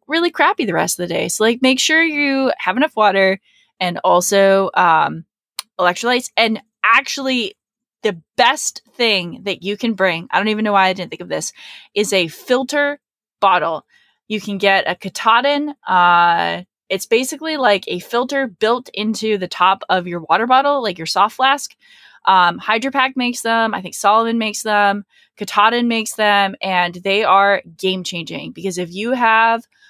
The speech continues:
water around you, but you don't wanna bring, like, iodine, you don't wanna bring, like, the big filtration systems, this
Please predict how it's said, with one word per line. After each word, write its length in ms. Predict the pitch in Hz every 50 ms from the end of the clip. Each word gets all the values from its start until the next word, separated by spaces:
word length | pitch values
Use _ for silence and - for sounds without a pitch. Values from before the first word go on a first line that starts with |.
| _ _
water 600 | - 190 170 175 180 170 190 226 247 262 226 202
around 360 | 185 180 175 170 185 214 208
you, 320 | 254 277 302 320 330 330 339 _ _ _ -
but 140 | 202 190 -
you 80 | 190
don't 160 | 190 208 214 220
wanna 180 | 226 233 226
bring, 420 | 220 220 208 202 202 202 202 202 202
like, 280 | 185 165 156 - - -
iodine, 560 | - 185 233 240 240 247 240 240 240 233 233 208
you 60 | 190
don't 80 | 190 190
wanna 80 | 185
bring, 260 | 180 - 185 180 180 180
like, 280 | 175 170 175 175 - - _ _ _ _ _ _ -
the 100 | 175 185
big 240 | - 208 202 196 -
filtration 720 | - 220 220 220 220 - 208 196 196 202 - 233 240 233
systems, 640 | - 240 240 233 - 247 240 240 233 240 233 214 - -
this 380 | 190 196 214 233 254 - -